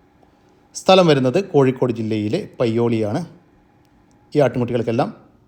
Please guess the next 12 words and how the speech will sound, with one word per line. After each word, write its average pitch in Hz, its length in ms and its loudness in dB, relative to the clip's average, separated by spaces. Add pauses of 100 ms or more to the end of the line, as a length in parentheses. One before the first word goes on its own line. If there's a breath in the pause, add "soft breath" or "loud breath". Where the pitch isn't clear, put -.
ഡെലിവറി 123 360 -2
ചാർജിൽ 104 360 -4 (280)
all 113 120 -2 (100)
കേരള 107 280 -4 (400)
ഡെലിവറി 110 360 -6
സൗകര്യം 104 360 -8 (180)
ലഭ്യമാണ്. 98 460 -10 (1300)
പാല് 175 300 6
കൊടുത്ത് 160 260 0
വളർത്താൻ 135 360 -2
പറ്റിയ 117 240 -6 (180)
സൂപ്പർ 143 300 -2